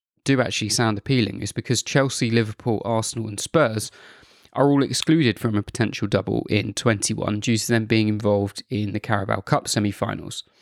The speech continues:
So, for example, if you're someone that has been quite stacked up on the Chelsea defenders, uh, maybe you've been hanging on to Chilwell to see if there's any news of his injury, um,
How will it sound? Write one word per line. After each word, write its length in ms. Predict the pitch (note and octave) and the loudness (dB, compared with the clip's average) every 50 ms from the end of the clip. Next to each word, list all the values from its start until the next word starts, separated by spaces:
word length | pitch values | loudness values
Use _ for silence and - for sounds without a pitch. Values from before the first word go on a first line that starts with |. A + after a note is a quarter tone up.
| _ _ - | _ _ -10
So, 160 | - - C#3+ | -8 -6 -4
for 100 | A2 - | -2 -2
example, 400 | C3 - D3 C#3+ C#3 B2 - B2+ | 0 2 2 2 2 2 2 0
if 100 | B2 - | 2 2
you're 60 | C#3 B2+ | 2 0
someone 320 | - - D3+ D3 C#3+ C3 | 2 2 0 0 2 0
that 140 | A#2+ - A#2 | 0 0 0
has 200 | A#2 B2+ B2 - | 0 0 0 0
been 220 | - C3 A#2+ A#2 | 0 0 0 -2
quite 300 | - - - A#2 - - | -2 0 0 0 0 0
stacked 400 | - - - A2 - - - - | -2 -2 -2 -2 -4 -4 -2 0
up 180 | A#2+ - - - - | 0 0 0 -4 -10
on 240 | G#2 G#2 G2+ G2+ G#2 | -8 -6 -6 -6 -6
the 80 | A#2 | -6
Chelsea 400 | - - - B2+ B2+ B2 - B2 | -6 0 0 0 2 0 -2 -4
defenders, 720 | A#2 A#2 - - B2 A#2+ B2 A#2+ A#2+ A#2+ - - - - - - | -4 -4 -2 -2 0 0 2 0 2 2 0 0 0 -2 -4 -4
uh, 140 | - A#2 A#2+ A#2 | -6 -8 -6 -2
maybe 260 | G#2 A2 G#2+ G#2 G#2 | 0 0 0 0 0
you've 140 | G2+ - - | -2 -2 -4
been 100 | G#2 F#2+ | -4 -2
hanging 300 | F#2+ A#2 A2 G#2+ G#2 G2+ | 0 0 0 2 0 -2
on 100 | F#2+ F#2+ | -4 -4
to 100 | - - - | -8 -10 -6
Chilwell 480 | - - C#3 C3 B2 B2 B2 A#2+ A#2+ A2+ | -2 0 2 2 4 4 4 2 2 0
to 60 | - | -2
see 140 | - - A2+ | -2 0 0
if 80 | G2+ - | 0 0
there's 220 | - G#2+ G2+ - | 0 0 0 0
any 120 | G#2 G2+ G2+ | 0 0 0
news 280 | G#2 G2+ G2+ G2+ G#2 | 0 0 0 0 -2
of 80 | G2+ - | -4 -4
his 100 | G2+ G2+ | 0 2
injury, 560 | A2 A2+ A#2+ A#2 A2 A#2 A2+ A2 A2 G#2 - _ - - - - - _ _ _ _ - - | 2 2 2 0 0 2 2 4 2 2 0 _ -20 -20 -20 -20 -20 _ _ _ _ -4 0
um, 360 | G#2 G2+ F#2+ G2 F#2+ F#2+ | 2 2 2 2 0 -2